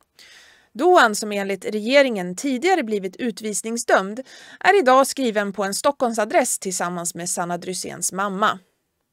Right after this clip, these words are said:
Riks kontaktade Claes Bertilsson, som är presschef vid Sveriges Radio, för att höra hur det här påverkar förtroendet.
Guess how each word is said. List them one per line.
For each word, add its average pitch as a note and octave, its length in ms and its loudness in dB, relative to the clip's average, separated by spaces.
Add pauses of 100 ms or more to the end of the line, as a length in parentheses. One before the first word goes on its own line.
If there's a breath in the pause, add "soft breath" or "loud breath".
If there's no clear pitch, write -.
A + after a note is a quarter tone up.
(480 loud breath)
Riks - 420 -2
kontaktade B3 600 0
Claes G3 300 -2
Bertilsson, A#3+ 760 -2
som F3+ 160 -8
är F3 80 -8
presschef B3+ 880 -6
vid F#3+ 120 -4
Sveriges - 360 -6
Radio, D#3 380 -8 (500 loud breath)
för F#4 200 2
att F4 80 2
höra A3 400 6
hur A3 220 -4
det G3+ 80 -2
här F#3 200 -4
påverkar F3+ 720 0
förtroendet. C4+ 1000 -6